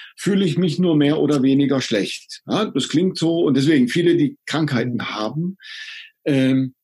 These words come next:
sind mit meiner Definition sehr, sehr, sehr unzufrieden. Die wollen mir am liebsten immer rechts und links alles hinter die, äh, weil sie sagen, das hilft doch alles gar nicht, so völliger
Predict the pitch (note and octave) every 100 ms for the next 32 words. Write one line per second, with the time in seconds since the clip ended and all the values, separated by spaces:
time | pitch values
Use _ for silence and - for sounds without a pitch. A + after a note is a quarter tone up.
0 | _ A#2 B2 F3 E3+ B2 A2+ A#2+ B2 A#2
1 | D3 F3 E3 E3+ D#3+ D3 D#3 D3+ D#3 D3+
2 | D3 D#3 - - C3 D3 D#3+ B2+ C#3 D3+
3 | D#3 D3+ D3+ C#3+ B2+ C3 C3+ C3 B2+ C3+
4 | - B2 A#2+ A#2 A#2 - A#2+ A#2 A#2+ -
5 | A2 - A2+ A#2 A2 G2+ A2 C#3+ - _
6 | _ _ _ _ _ _ _ _ _ _
7 | _ _ _ _ _ _ - D3+ - -
8 | - C3+ C#3 B2+ C3 B2+ - F#3+ - D3+
9 | - C3+ D3 - - C3+ D3 C3+ B2 D3
10 | B2+ A#2+